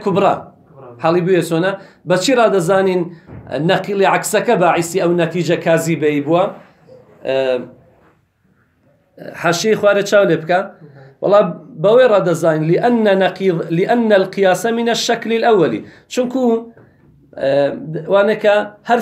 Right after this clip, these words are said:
Speaker 1: سێ شت هەیە دین.
Speaker 2: بەڵێ.
Speaker 1: حەڵی بوویە چۆنە؟ ئێ، وانە کە، ئە، هەر، هەر یەکێک لەو سێ شتەیە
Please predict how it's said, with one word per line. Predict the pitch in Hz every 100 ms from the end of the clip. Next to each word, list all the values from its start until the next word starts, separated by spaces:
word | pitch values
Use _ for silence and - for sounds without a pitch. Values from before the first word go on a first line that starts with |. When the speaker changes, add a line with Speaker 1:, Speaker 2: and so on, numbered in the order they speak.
| -
Speaker 1:
سێ | 277
شت | - 175 165
هەیە | 156 156 170
دین. | 160 -
Speaker 2:
بەڵێ. | - - _ _ 147 139
Speaker 1:
حەڵی | 180 190
بوویە | 196 170
چۆنە؟ | 175 180 214 233 - _ _ _ _ -
ئێ، | 143 143 143 - - -
وانە | 190 202 190
کە، | 196
ئە، | 196 190 - - - - - 127 - - - - - -
هەر، | 208 254 - - 202
هەر | 240 226
یەکێک | 254 254 214
لەو | 240 247
سێ | - 233
شتەیە | - 254